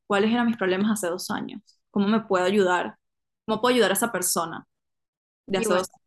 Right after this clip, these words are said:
Speaker 2: te va a cualquier rama, me imagino, en lo que tú quieras emprender, ¿no?
Speaker 1: Claro, obviamente sí hay que tener como un avatar, eh, lo que to-,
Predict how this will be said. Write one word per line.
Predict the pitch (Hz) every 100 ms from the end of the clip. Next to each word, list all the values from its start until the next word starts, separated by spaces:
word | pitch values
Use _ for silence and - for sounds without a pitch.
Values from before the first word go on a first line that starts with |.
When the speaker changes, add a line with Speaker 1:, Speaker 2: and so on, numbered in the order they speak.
| _ -
Speaker 2:
te | 208
va | 196
a | 196
cualquier | 233 226 233 208
rama, | 220 220 214 226
me | 220
imagino, | 190 170 196 208 220 233 - _ _ _
en | 202
lo | 202
que | 196
tú | 190 185
quieras | 208 208
emprender, | 214 196 185 180 185 170
¿no? | 165 175 233 _ _ _ _ _ _
Speaker 1:
Claro, | 233 233 180 165 165 - -
obviamente | 226 233 254 254
sí | 277
hay | 240
que | 233
tener | 240 233 190
como | 202 226
un | 208
avatar, | 190 185 185 208 214 233 - _ _ _ -
eh, | 202 190 170 170
lo | 185
que | 185
to-, | 180 180